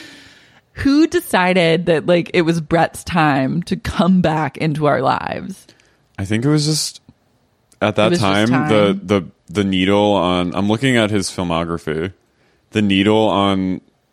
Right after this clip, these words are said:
Speaker 2: uh, V H one was going towards a place of Brett, and they were like, "We need someone like the lead singer of Poison to be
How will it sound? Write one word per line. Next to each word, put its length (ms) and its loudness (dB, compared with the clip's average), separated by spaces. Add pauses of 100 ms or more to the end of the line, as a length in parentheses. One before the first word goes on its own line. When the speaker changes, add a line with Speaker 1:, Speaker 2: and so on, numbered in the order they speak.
(720)
Speaker 2:
uh, 460 0 (500)
V 180 0
H 220 0
one 240 2
was 140 0
going 320 0
towards 260 0
a 60 0
place 340 -2
of 160 -8
Brett, 420 0 (140)
and 160 -4
they 60 0
were 140 0
like, 220 -2
"We 100 -4
need 180 -2
someone 300 0
like 160 0 (640)
the 100 -2
lead 200 0
singer 240 0
of 100 -4
Poison 480 -2
to 100 -8
be 400 -2